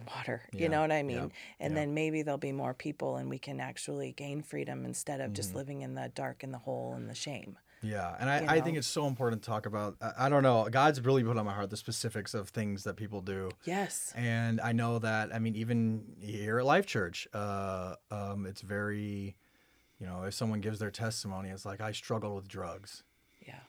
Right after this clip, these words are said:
Speaker 2: And if I ever give my testimony, I'm gonna be like, "I used to shoot heroin, everyone. Look at me, needles in my arm, smoked meth. I did it all.
Speaker 1: Yeah.
Speaker 2: I didn't just struggle with drugs." 'Cause
Speaker 1: Yeah.
Speaker 2: what does that mean? You smoked weed three times?
Speaker 1: Right.
Speaker 2: Or you shot heroin?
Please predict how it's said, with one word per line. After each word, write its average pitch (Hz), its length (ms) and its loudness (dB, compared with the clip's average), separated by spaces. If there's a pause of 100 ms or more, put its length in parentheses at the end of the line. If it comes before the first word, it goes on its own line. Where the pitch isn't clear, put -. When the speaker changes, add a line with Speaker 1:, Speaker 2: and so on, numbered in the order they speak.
(320)
Speaker 2:
And 107 80 -2
if 104 80 0
I 127 100 8
ever 147 140 8
give 123 100 4
my 135 160 8
testimony, 117 460 2
I'm 113 40 2
gonna 113 80 2
be 110 60 2
like, 101 120 -2
"I 127 80 2
used 135 160 2
to 107 80 -2
shoot 175 400 6
heroin, 131 640 6
everyone. 127 520 6
Look 147 180 6
at 175 100 4
me, 135 300 6
needles 147 360 8
in 160 80 6
my 151 160 6
arm, 131 480 4 (320)
smoked 143 460 6
meth. 139 280 10
I 127 100 6
did 135 180 6
it 147 100 8
all. 110 440 6
Speaker 1:
Yeah. 120 200 -8
Speaker 2:
I 117 80 0
didn't 151 160 6
just 147 140 2
struggle 135 320 4
with 117 100 4
drugs." 98 460 -2
'Cause 120 200 2
Speaker 1:
Yeah. 120 60 2
Speaker 2:
what 147 80 6
does 160 80 6
that 185 160 10
mean? 233 320 6 (260)
You 131 80 -2
smoked 147 280 4
weed 139 240 4
three 180 160 4
times? 185 600 2
Speaker 1:
Right. 180 260 6
Speaker 2:
Or 120 60 2
you 113 100 4
shot 101 300 2
heroin? 90 440 0